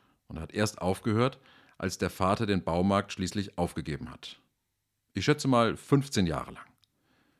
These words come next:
Ihre Mutter ist zwischenzeitlich verstorben. Sie war eine der Besten bei uns im Jahrgang. Ein ehemaliger studentischer Mitarbeiter von mir fährt fast jedes Wochenende zu einer seiner beiden Omas.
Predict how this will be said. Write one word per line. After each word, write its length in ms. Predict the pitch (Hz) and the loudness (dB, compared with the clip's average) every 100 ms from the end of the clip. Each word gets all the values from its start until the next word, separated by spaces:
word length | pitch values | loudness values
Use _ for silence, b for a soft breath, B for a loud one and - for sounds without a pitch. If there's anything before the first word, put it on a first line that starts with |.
| _ - | _ -4
Ihre 180 | 101 90 | 0 4
Mutter 380 | 104 120 131 | 4 4 0
ist 160 | 80 - | -2 -4
zwischenzeitlich 560 | - 98 98 90 80 - | -4 -4 -2 -4 -4 -8
verstorben. 480 | 117 - 65 - - _ _ _ _ _ | -8 -8 -12 -14 -20 _ _ _ _ _
Sie 140 | 101 | 0
war 140 | 101 98 | 4 4
eine 160 | 110 | 4
der 100 | 107 | 2
Besten 420 | 98 113 117 - 120 | 2 2 0 0 0
bei 60 | |
uns 160 | 85 110 | 2 0
im 100 | 127 | 0
Jahrgang. 300 | 76 67 - - _ _ _ b b | -2 -6 -16 -20 _ _ _ b b
Ein 220 | - 110 | 2 4
ehemaliger 420 | 110 156 170 156 143 | 6 6 6 4 2
studentischer 480 | 123 131 123 110 | 2 2 2 4
Mitarbeiter 480 | 107 190 123 87 80 | 4 6 4 2 0
von 180 | - 82 | -2 0
mir 380 | 82 101 143 151 | 2 4 2 -2
fährt 380 | - 113 110 - - | 0 4 4 0 -20
fast 440 | - 143 156 - | -2 0 0 -4
jedes 380 | 95 104 123 - | 0 0 0 -2
Wochenende 580 | 90 101 - 92 101 113 - _ _ | -2 -2 -2 0 2 0 -4 _ _
zu 160 | - 87 | -8 -2
einer 200 | 92 98 | 0 2
seiner 220 | 90 95 | 2 0
beiden 300 | 80 82 98 | 0 -2 -2
Omas. 580 | 82 73 57 - - | -2 -4 -4 -6 -6